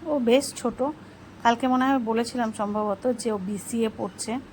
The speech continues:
আর যেহেতু ওর বাবা নেই, তাই সংসারের দায়িত্বটা ওকে নিতে হয়েছে। ভাই বোন, মা, ঠা-, দিদা, এদের,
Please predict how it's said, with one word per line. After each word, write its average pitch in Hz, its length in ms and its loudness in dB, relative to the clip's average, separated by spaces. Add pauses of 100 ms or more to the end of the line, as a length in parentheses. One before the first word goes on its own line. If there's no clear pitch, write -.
(520)
আর 185 120 4
যেহেতু 226 380 0
ওর 240 60 4
বাবা 202 360 6
নেই, 208 280 -4
তাই 214 140 -6
সংসারের 202 500 -4
দায়িত্বটা 190 440 -2
ওকে 202 180 -6
নিতে 190 300 -4
হয়েছে। 180 380 -6 (400)
ভাই 202 240 2
বোন, 202 240 -4
মা, 190 380 -2 (840)
ঠা-, - 280 -2
দিদা, 190 480 2 (240)
এদের, 214 260 -2